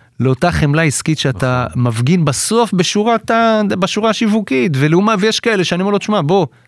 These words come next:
Speaker 1: בוא, אה, נ-, נפקח שבע עיניים,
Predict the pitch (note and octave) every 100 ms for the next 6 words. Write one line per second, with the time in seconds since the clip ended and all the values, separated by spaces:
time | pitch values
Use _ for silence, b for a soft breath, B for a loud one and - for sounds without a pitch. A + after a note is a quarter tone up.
0 | b - B2 F3 F#3+ F#3+ F#3 F3 F3 F3
1 | E3 D#3 C#3+ B2+ G3 D#3+ - - G#3+ F#3
2 | F#3 G3 F3 F3+ G#3 G#3+ G3+ G3 F3+